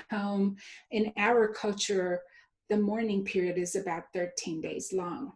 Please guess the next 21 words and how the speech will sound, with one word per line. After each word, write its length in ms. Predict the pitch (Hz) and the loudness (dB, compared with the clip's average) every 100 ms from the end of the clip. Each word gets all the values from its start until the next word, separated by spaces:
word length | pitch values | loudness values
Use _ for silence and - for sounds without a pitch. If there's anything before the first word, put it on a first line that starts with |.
| _ | _
So 300 | - - 190 | -6 0 0
while 280 | 180 185 226 | 2 2 4
the 140 | 226 | 4
rest 400 | 180 208 233 - | 4 2 2 0
of 140 | 320 - | -2 -2
the 80 | |
family 580 | 269 254 233 240 202 170 | -2 0 0 2 2 0
did 180 | 160 196 | 0 2
all 200 | 214 233 | 2 2
the 100 | 247 | 0
rites 460 | 233 214 196 190 202 | 0 2 0 0 -2
and 160 | 202 | 2
the 80 | 214 | 6
rituals 520 | 226 226 208 196 190 | 6 6 2 2 2
and 100 | 196 | 0
everything 580 | 180 190 214 214 202 185 190 | -2 4 4 4 -2 -2 -2
that 180 | 180 | -4
needed 320 | 196 190 190 190 | -2 -2 -2 -2
to 160 | 185 | -4
be 140 | 175 170 | -4 -2
done, 420 | 226 240 214 | -2 0 -4